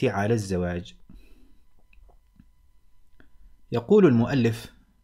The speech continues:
"وصى أب ابنته ليلة الزواج، فقال: إن الزواج يا ابنتي ليس نزهة." ما هي النزهة؟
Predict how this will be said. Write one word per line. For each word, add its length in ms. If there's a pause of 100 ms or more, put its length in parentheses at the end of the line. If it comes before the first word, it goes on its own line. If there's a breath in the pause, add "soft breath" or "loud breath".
(220)
"وصى 760
أب 180
ابنته 1000
ليلة 420
الزواج، 500 (920)
فقال: 560 (500)
إن 200
الزواج 680
يا 180
ابنتي 600
ليس 440
نزهة." 960 (800)
ما 220
هي 180
النزهة؟ 600